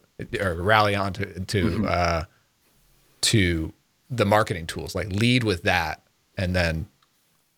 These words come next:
Speaker 2: Yeah,
Speaker 1: there's,
Speaker 2: that's
Speaker 1: there's,
Speaker 2: why
Speaker 1: there's
Speaker 2: I
Speaker 1: more
Speaker 2: feel
Speaker 1: once you, once you go deeper, but lead
Speaker 2: Yeah,
Speaker 1: with that,
Speaker 2: I feel
Speaker 1: you know?
Speaker 2: lucky that we're, I'm in the middle of, of it right now. And, like, by the end of this month, we'll have the new site up and running and it'll be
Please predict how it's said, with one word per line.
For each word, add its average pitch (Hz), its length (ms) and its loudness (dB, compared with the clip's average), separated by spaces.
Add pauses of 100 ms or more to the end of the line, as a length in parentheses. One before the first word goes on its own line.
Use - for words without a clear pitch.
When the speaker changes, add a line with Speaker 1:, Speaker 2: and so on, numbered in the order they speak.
(380)
Speaker 2:
Yeah, 139 160 -4
Speaker 1:
there's, 92 220 2
Speaker 2:
that's 156 140 2
Speaker 1:
there's, - 140 2
Speaker 2:
why 165 120 2
Speaker 1:
there's 143 200 6
Speaker 2:
I 143 40 4
Speaker 1:
more 147 320 8
Speaker 2:
feel 123 60 0
Speaker 1:
once 117 200 0
you, 113 160 -2
once 113 200 -2
you 107 60 0
go 98 160 2
deeper, 82 340 -2
but 82 220 -2
lead 98 180 6
Speaker 2:
Yeah, 110 80 6
Speaker 1:
with - 100 -2
that, 76 180 2
Speaker 2:
I - 20 -6
feel 165 220 0
Speaker 1:
you 139 40 2
know? 127 60 2
Speaker 2:
lucky 120 440 2
that 107 200 0
we're, 110 160 -2 (200)
I'm 110 120 0
in 110 60 4
the 107 60 2
middle 95 180 -4
of, 87 100 -12 (200)
of 101 100 -4
it 92 120 -4
right 87 220 -6
now. 76 220 -12 (180)
And, 113 140 -2
like, - 140 -6
by 110 120 2
the 110 120 -2
end 110 120 -2
of 104 60 -6
this 104 140 -8
month, 113 280 0
we'll 107 100 -6
have 90 340 -6
the 117 80 -10
new 95 200 -6
site 101 360 -6
up 95 120 -12
and 107 80 -6
running 135 300 2
and 107 100 -6
it'll 107 160 -6
be 107 360 -8